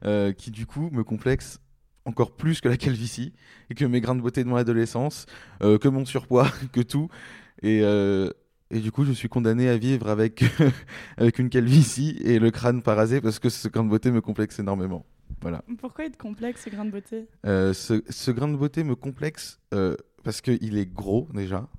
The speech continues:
Speaker 1: et que c'est chiant, c'est hyper voyant. En plus, c'est pas un grain de beauté, euh, plat, tu vois, c'est un truc qui ressort un peu, c'est, ça fait genre un bouton de grain de beauté, c'est dégueulasse, c'est horrible. Euh... Aujourd'hui, j'ai la chance d'être en couple avec quelqu'un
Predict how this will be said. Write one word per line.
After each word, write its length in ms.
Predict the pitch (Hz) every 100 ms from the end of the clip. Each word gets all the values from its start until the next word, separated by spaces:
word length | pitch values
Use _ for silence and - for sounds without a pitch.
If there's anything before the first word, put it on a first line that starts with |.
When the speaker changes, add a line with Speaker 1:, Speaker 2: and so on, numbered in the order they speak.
| -
Speaker 1:
et 140 | - 123
que 440 | - 117 104 95 - - - - _ _ _ _
c'est 200 | - -
chiant, 420 | - - 131 143 147 - -
c'est 180 | - 185 -
hyper 320 | 156 147 143
voyant. 300 | 127 123 127
En 160 | 156 127
plus, 160 | 117 147
c'est 200 | - 104
pas 120 | 147
un 60 |
grain 160 | 139 131
de 80 | 127
beauté, 400 | 123 123 127 123
euh, 440 | 101 92 92 92 90 85 - _ _ _ _ -
plat, 300 | 131 135 127
tu 80 |
vois, 80 | 107
c'est 100 | 104
un 40 | 107
truc 180 | 123
qui 80 | -
ressort 240 | - - 113
un 100 | 113
peu, 240 | 120 127
c'est, 380 | 110 98 95 95 - - -
ça 60 |
fait 80 | 101
genre 160 | 104 117
un 100 | 110
bouton 400 | 110 120 131 135
de 80 | 110
grain 140 | 107
de 60 | 107
beauté, 280 | 117 131
c'est 140 | 131 92
dégueulasse, 420 | 101 110 120 123
c'est 240 | - -
horrible. 400 | 98 107 127 175 - - - - - -
Euh... 360 | 95 87 87 78 64 - _ - _ _ _ _ _ - - -
Aujourd'hui, 420 | 127 131 131 151
j'ai 100 | 120
la 100 | 113
chance 360 | 110 143 139 117
d'être 220 | 107 113
en 40 |
couple 240 | 110 120 113
avec 140 | 110
quelqu'un 400 | 123 117 - 127